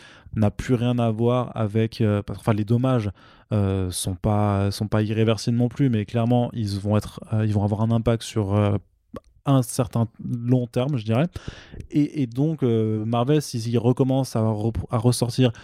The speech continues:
quatre-vingts single issues par mois, comme ils le faisaient avant, c'était vraiment le cas, c'était en, mais, mais D C aussi, hein, c'était soixante-dix, hein, grosso modo.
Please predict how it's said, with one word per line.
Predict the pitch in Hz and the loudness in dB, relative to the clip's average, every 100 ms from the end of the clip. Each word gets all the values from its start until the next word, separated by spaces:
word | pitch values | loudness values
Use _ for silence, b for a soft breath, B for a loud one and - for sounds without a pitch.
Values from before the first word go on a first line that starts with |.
| B B | B B
quatre-vingts | - 127 131 120 | -2 0 0 0
single | 117 123 113 110 | 0 -2 2 2
issues | 107 - 107 - | 2 0 -2 0
par | 95 90 | -4 2
mois, | 113 | 0
comme | - 104 | 2 0
ils | 98 | 0
le | 104 | 0
faisaient | 98 | 0
avant, | 98 95 143 | 0 0 0
c'était | 165 - | 0 0
vraiment | 101 98 | 0 0
le | 98 | 0
cas, | - 151 | 0 0
c'était | - 107 | 0 0
en, | 104 104 107 107 | 2 0 -2 -4
mais, | 120 123 | -2 0
mais | 135 131 | 2 2
D | 117 | 2
C | 120 | -2
aussi, | 131 147 | 0 0
hein, | |
c'était | 120 110 | -2 -6
soixante-dix, | 110 117 123 135 | -4 0 0 0
hein, | 120 | -4
grosso | 110 107 117 | -6 -6 0
modo. | 127 | 2